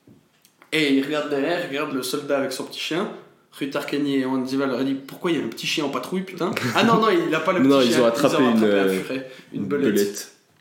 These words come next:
Speaker 1: Un vison. Euh, <laughs> et il le regarde derrière, puis il fait, eh, regarde en face.
Speaker 2: Ah ouais,
Speaker 1: <laughs>
Speaker 2: puis lui, il trouve ça rigolo,
Speaker 1: Voilà,
Speaker 2: c'est
Speaker 1: lui,
Speaker 2: vrai.
Speaker 1: il trouve
Speaker 2: Ouais.
Speaker 1: ça rigolo. Lee, il trouve pas ça rigolo du tout.
Speaker 2: <laughs> Non.
Speaker 1: Et
Speaker 2: Et,
Speaker 1: donc,
Speaker 2: euh,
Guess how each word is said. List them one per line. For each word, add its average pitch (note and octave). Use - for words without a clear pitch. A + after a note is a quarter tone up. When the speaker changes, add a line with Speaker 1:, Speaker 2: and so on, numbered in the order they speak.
Speaker 1:
Un B2
vison. B2
Euh, E3
<laughs> -
et E3+
il D#3
le D3+
regarde F#3+
derrière, E3+
puis D#3+
il C#3
fait, B2+
eh, -
regarde C3
en B2+
face. -
Speaker 2:
Ah C3+
ouais, C3+
Speaker 1:
<laughs> E4+
Speaker 2:
puis C#3
lui, E3
il E3+
trouve -
ça D3
rigolo, C3+
Speaker 1:
Voilà, A2
Speaker 2:
c'est A#2+
Speaker 1:
lui, G#2+
Speaker 2:
vrai. G2+
Speaker 1:
il F2+
trouve G2+
Speaker 2:
Ouais. G#2+
Speaker 1:
ça E3
rigolo. D#3
Lee, F3
il F3
trouve C#3
pas C#3+
ça C#3+
rigolo C#3+
du C3+
tout. -
Speaker 2:
<laughs> E3
Non. -
Speaker 1:
Et A#2+
Speaker 2:
Et, B2+
Speaker 1:
donc, A#2+
Speaker 2:
euh, G#2+